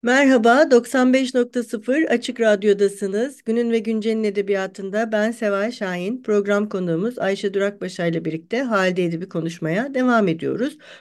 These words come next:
Programımızın ilk kısmında, e, Ayşe Hoca'nın Halide Edip çalışmasının başlangıcını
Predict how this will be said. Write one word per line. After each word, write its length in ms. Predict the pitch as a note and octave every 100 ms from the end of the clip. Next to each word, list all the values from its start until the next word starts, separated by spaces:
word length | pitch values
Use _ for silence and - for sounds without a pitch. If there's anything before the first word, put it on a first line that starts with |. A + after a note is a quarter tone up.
| _
Programımızın 720 | B3+ B3+ A#3+ B3 B3 A#3 B3+
ilk 260 | B3+ B3+ B3+
kısmında, 680 | A3 - F#3 F3 G#3+ D4 D#4+ - - -
e, 260 | F#3 F#3+ F#3+
Ayşe 320 | G3+ A3 B3+
Hoca'nın 540 | A#3 F#3+ F#3 G#3+ C4+ B3+ - _
Halide 420 | F#3 F#3 F#3+ G#3+
Edip 600 | - F#3 A#3 B3+ - -
çalışmasının 1500 | F#3 F3 E3+ - E3+ E3+ F3 E3+ E3+ E3 E3 D#3 D3+ E3+ F#3+
başlangıcını 960 | F3+ E3+ E3+ E3+ E3 E3 D#3 D#3 A#3